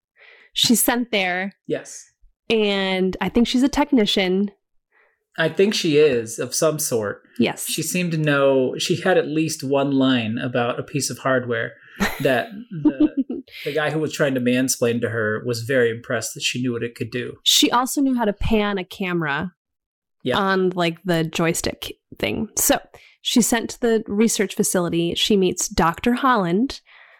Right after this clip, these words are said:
Speaker 2: Mm-hmm.
Speaker 1: who is about to have a breakthrough in his research. And he, um, let's see.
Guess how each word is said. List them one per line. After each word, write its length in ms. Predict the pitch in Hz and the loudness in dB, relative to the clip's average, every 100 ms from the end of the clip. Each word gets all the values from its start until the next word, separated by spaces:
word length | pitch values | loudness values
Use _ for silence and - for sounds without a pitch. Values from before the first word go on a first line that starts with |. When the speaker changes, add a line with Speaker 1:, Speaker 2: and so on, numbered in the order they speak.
| - | -10
Speaker 2:
Mm-hmm. 140 | 117 | -6
Speaker 1:
who 320 | 139 240 233 220 | 2 4 6 4
is 160 | 214 | 2
about 520 | 208 185 196 196 - - | 2 0 -2 -2 -6 -6
to 100 | 226 | -4
have 240 | 196 180 | -2 -2
a 60 | 175 | -4
breakthrough 760 | - 202 247 - - 160 156 - | 0 0 0 -4 -6 -4 -2 0
in 100 | 185 | 2
his 220 | 175 170 | 2 2
research. 720 | 190 220 - - - - - - _ - - - _ _ | 2 2 -2 -10 -10 -8 -8 -8 _ -20 -20 -20 _ _
And 680 | 226 208 196 190 185 185 190 - - - _ _ _ _ _ _ _ _ _ _ | 0 2 2 0 0 0 -2 -4 -8 -12 _ _ _ _ _ _ _ _ _ _
he, 400 | - - 247 226 | -6 2 4 4
um, 380 | - 185 175 175 | 2 0 0 0
let's 180 | 185 180 | -2 -2
see. 240 | 196 - | -4 -4